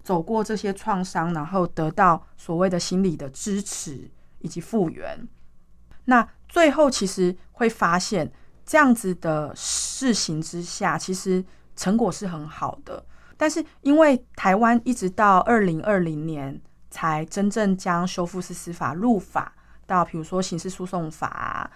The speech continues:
校园霸凌准则啊，所以目前其实台湾还没有非常广泛的在应用修复式司法，但是已经慢慢，像目前可能实行的比较好的是台中地检署，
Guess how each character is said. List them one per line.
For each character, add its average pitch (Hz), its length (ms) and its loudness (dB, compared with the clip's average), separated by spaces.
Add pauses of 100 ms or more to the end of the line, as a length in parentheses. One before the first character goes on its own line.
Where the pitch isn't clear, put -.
(320)
校 220 220 4
园 175 120 2
霸 185 140 4
凌 160 160 -4
准 - 240 -12
则 - 320 -14
啊， 52 340 -2 (340)
所 320 160 0
以 311 80 4 (200)
目 349 180 4
前 196 240 2
其 185 160 -2
实 185 200 -2
台 160 340 -2
湾 185 260 4
还 151 320 -4
没 160 380 -2
有 139 520 0 (320)
非 226 80 -2
常 220 140 4
广 190 220 0
泛 202 280 0
的 156 140 -8
在 170 200 -2
应 175 200 -2
用 160 260 -8 (220)
修 - 180 -8
复 180 120 -8
式 170 140 -10
司 151 220 -14
法， - 260 -8 (240)
但 220 160 0
是 214 180 -2 (220)
已 - 80 -12
经 208 180 -4
慢 240 220 4
慢， 240 140 6
像 247 200 4
目 247 160 10
前 175 240 0
可 170 200 -6
能 151 180 -6
实 175 240 -4
行 170 300 -4
的 160 180 -2
比 151 200 -8
较 190 260 0
好 147 320 -2
的 139 180 -10
是 185 240 -4
台 160 260 -2
中 175 360 0
地 185 180 -2
检 147 340 -8
署， - 400 -8